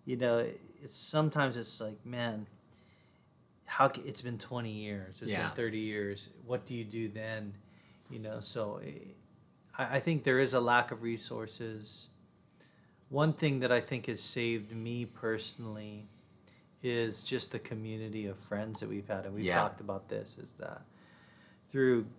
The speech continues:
Speaker 1: I think through church,
Speaker 2: Yeah.
Speaker 1: essentially, because, um,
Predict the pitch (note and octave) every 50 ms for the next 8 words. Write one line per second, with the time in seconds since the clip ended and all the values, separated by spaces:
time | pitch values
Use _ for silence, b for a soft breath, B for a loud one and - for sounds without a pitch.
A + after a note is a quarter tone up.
0 | - - - - - - - B2 A#2 - - C3 A#2 - - A#2+ A2+ A2 G#2+ G#2
1 | G2 G2+ - - - - - - B2 A#2 B2+ B2 A2+ - - - - - - -
2 | - B2+ C#3 D3 D3+ - - - A#2 A2+ G#2+ - - A2+ G#2+ G#2 G#2 G#2 - -
3 | - - A#2 A#2 A2+ G#2 - B2 A#2 A2+ A2 A2 G#2+ - - - b b b b
4 | b b b b b b b b _ - - A2+ A2+ G#2+ G#2+ G#2 G2+ G2+ G2 G2+
5 | G2